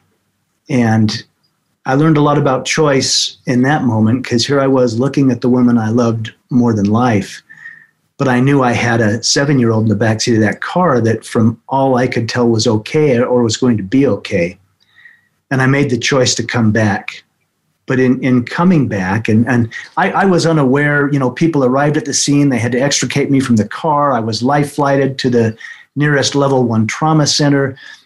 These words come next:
I was unaware of any of that. All I knew is I'd crashed the car. I'd said the most profound goodbye I'll ever say. And then I found myself wandering through the hospital,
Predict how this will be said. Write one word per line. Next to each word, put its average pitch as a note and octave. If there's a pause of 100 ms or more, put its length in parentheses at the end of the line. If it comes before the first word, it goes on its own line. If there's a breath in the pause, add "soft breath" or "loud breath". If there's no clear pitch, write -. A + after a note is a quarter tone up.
(220 loud breath)
I F3
was G3+
unaware D3
of C3+
any E3+
of G#2
that. G#2+
All E3
I E3
knew D#3
is C#3
I'd A#2+
crashed F3+
the D3
car. G2+ (400)
I'd C3+
said C#3
the C#3
most C3
profound D3
goodbye B2 (140)
I'll A#2+
ever C3
say. G2+ (800 loud breath)
And C3+
then D#3
I D#3
found C#3
myself A#2+
wandering B2+
through B2+
the G#2+
hospital, A2